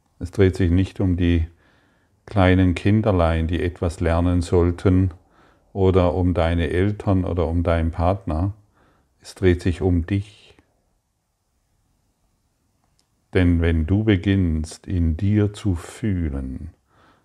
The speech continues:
dass du das eine hohe, leuchtende Selbst bist, was musst du dann sehen? Offensichtlich musst du dann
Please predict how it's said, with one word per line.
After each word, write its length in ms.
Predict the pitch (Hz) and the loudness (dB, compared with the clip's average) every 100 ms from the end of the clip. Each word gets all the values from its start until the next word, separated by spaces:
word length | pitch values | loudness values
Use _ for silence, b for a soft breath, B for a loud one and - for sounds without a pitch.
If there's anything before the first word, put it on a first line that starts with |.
| b | b
dass 200 | - 80 | -4 -2
du 60 | 92 | 0
das 220 | 87 80 | 0 0
eine 720 | - 87 95 101 98 85 76 | 0 0 2 2 2 0 0
hohe, 400 | 90 92 104 87 | 2 2 2 0
leuchtende 840 | 78 78 82 98 104 - 101 87 85 | 0 0 0 0 -4 -6 -4 -2 -4
Selbst 500 | - 80 82 - - | -4 -6 -6 -8 -8
bist, 540 | 107 117 - _ _ _ _ _ _ _ _ _ _ _ _ _ | -8 -8 -12 _ _ _ _ _ _ _ _ _ _ _ _ _
was 200 | 87 78 | -4 0
musst 320 | 85 73 - | 0 0 -4
du 40 | 85 | -4
dann 240 | 82 87 | -2 -2
sehen? 540 | 85 87 73 71 87 101 _ _ _ _ _ _ _ _ _ _ _ _ _ _ _ _ _ _ _ _ _ _ _ _ _ _ - | -2 -4 -4 -6 -8 -12 _ _ _ _ _ _ _ _ _ _ _ _ _ _ _ _ _ _ _ _ _ _ _ _ _ _ -12
Offensichtlich 840 | 95 85 92 107 127 - 82 82 - | -2 2 4 2 -2 -4 -4 -4 -4
musst 440 | 82 87 85 - | 0 2 0 -2
du 80 | 101 | -4
dann 500 | 92 80 85 120 | 0 0 0 -2